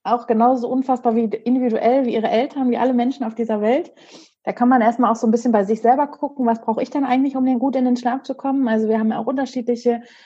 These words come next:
Rituale und Eigenschaften, um in den Schlaf zu kommen. Ähm,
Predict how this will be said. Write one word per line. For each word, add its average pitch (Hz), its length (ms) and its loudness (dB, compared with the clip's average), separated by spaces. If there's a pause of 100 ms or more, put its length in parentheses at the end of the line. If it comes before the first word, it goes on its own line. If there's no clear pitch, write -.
(260)
Rituale 240 480 2
und 240 100 2
Eigenschaften, 233 680 0
um 208 120 -4
in 202 140 -2
den 202 100 -4
Schlaf 320 280 -12
zu - 140 -8
kommen. 269 440 0 (480)
Ähm, 226 640 2